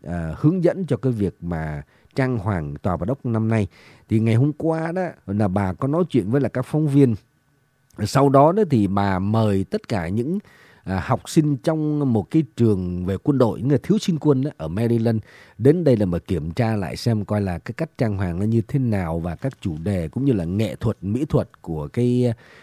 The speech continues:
dịp lễ nó ra sao. À, có tất cả là một trăm năm mươi người thiện nguyện đến từ hai mươi chín tiểu bang đã bỏ ra mỗi một, à, coi như là bỏ ra một ngàn sáu trăm giờ để mà trang hoàng trong cái cuối tuần vừa rồi tại Tòa Bạch Ốc.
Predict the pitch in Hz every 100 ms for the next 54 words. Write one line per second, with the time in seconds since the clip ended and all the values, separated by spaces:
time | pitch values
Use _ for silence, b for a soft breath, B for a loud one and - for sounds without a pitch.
0 | B - 101 90 98 143 123 110 - -
1 | 107 92 - B B B B B B -
2 | 95 180 180 269 117 90 101 101 98 -
3 | 139 139 135 156 170 170 160 - 120 107
4 | 113 110 101 123 90 101 107 113 - _
5 | _ 101 127 180 247 - 101 87 139 156
6 | 147 131 165 202 196 82 104 110 113 131
7 | 87 78 104 110 101 98 101 117 202 220
8 | 139 95 - 92 87 82 127 123 101 82
9 | 82 110 98 82 98 82 - 143 214 151
10 | 107 98 82 85 82 85 82 - 135 131
11 | 104 104 92 82 b b b - 120 131
12 | - 170 147 101 87 92 101 107 85 -
13 | b b b 98 78 80 92 85 92 175